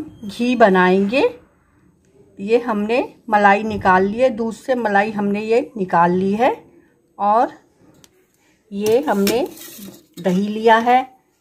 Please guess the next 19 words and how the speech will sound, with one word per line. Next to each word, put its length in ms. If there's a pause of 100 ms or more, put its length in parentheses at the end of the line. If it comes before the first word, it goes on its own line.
(300)
इसमें 360
हम 280 (580)
दही 220
लिया 280
है, 160 (360)
तीन 200
चम्मच 360
इसमें 300
दही 240
डाल 280
देंगे 360 (1080)
और 360 (320)
मलाई 500
में 320 (200)
अच्छे 320
से 220
इसको 340 (540)
मिला 400
लेंगे। 640